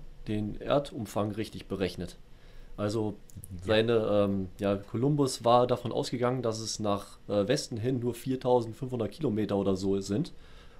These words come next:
Speaker 1: Und dann
Speaker 2: Mhm.
Speaker 1: wäre man schon in China gelandet. Die,
Speaker 2: Ah.
Speaker 1: so die Berater, äh, des Königs haben richtig gerechnet und haben gesagt, der Typ, der spinnt ein bisschen. Das ist viel weiter.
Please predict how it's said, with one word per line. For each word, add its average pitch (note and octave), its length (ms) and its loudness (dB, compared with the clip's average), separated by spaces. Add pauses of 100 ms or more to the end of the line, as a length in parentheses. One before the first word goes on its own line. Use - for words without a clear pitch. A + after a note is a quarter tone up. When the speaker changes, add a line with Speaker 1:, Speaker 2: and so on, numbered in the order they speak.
Speaker 1:
Und A2 200 2
dann A2 120 4
Speaker 2:
Mhm. G2 60 0
Speaker 1:
wäre B2+ 180 8
man A#2+ 140 4
schon A#2 160 -2
in A2+ 80 0
China B2 340 0
gelandet. G2 380 0 (800)
Die, A2 40 0 (260)
Speaker 2:
Ah. B2 120 -4 (400)
Speaker 1:
so A#2 200 2
die A2+ 120 0
Berater, B2+ 920 6
äh, - 60 -6 (100)
des - 180 -2
Königs C#3+ 380 4
haben A2 200 4
richtig C3+ 340 -4
gerechnet G#2+ 360 -2
und G#2+ 80 0
haben A2 120 2
gesagt, A2 340 2
der G#2+ 100 -2
Typ, B2 200 -6
der G2+ 100 -2
spinnt D3 340 -2
ein G2 60 -2
bisschen. G#2+ 360 -2 (640)
Das G#2+ 160 -2
ist A2+ 120 -2
viel A2 280 0
weiter. C#3+ 400 2